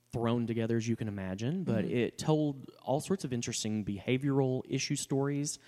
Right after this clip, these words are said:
Speaker 2: Right.
Speaker 1: Uh, you know, a lot of problems in school. A couple of his past foster families had written very long letters describing things. I find out much later that he,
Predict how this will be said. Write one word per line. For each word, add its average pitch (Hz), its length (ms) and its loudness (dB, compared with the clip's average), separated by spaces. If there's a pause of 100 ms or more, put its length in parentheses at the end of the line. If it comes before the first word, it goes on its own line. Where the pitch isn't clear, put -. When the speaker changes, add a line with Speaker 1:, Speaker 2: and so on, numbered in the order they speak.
(180)
Speaker 2:
Right. 143 260 -8
Speaker 1:
Uh, 120 200 4
you 113 160 2
know, 107 260 2
a - 40 -6
lot 113 420 2
of 143 80 0
problems 123 480 0
in 98 80 -6
school. 131 800 2
A - 80 -2
couple 123 300 0
of 110 80 -2
his 104 180 -4
past - 400 -6
foster 107 380 0
families 123 540 -4
had 101 240 -4 (300)
written 104 440 0
very 113 260 0
long 107 720 0 (540)
letters 107 600 0
describing 92 640 -4
things. 175 460 -2
I 113 100 -6
find 127 300 0
out 123 160 2
much 123 280 0
later 135 360 4
that 113 300 0
he, 120 460 0